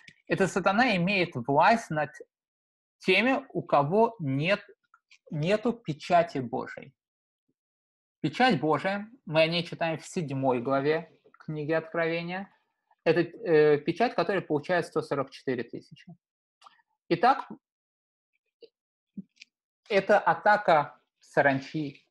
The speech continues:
или скорпионов, она должна происходить тогда,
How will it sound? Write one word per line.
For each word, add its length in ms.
или 200
скорпионов, 640
она 340
должна 340
происходить 720
тогда, 480